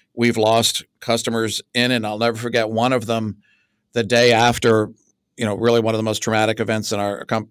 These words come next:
country's history. Somebody called me and said, "Please tell me, I know my husband was applying for life insurance with you. Please tell me his coverage is in effect because he was killed yesterday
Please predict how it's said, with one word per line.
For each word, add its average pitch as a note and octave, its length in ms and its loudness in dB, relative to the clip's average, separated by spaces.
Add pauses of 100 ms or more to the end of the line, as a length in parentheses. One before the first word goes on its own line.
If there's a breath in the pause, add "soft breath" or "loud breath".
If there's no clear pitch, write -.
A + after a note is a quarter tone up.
country's G#2 360 -4
history. A2+ 480 -2 (440 soft breath)
Somebody A#2 400 0
called A#2 400 2
me G#2+ 400 -2 (560)
and G#2+ 180 -4
said, G#2 340 -2
"Please C#3 320 0
tell C3 240 0
me, A2 440 0 (120)
I A2+ 80 -8
know C3 120 2
my C#3 120 2
husband C3+ 300 0
was A#2 100 2
applying A#2 360 0
for A#2 120 0
life A2+ 200 2
insurance G#2+ 400 -2
with G#2 160 -2
you. G#2 300 -2 (480)
Please C#3 320 2
tell C3 200 2
me A#2+ 100 0
his A2 160 2
coverage A2 600 0 (280)
is A2 340 -6
in A2 120 -2
effect A2 380 0
because G#2 260 -4
he A2 100 0
was G#2 140 -4
killed B2+ 340 2
yesterday G#2 640 -2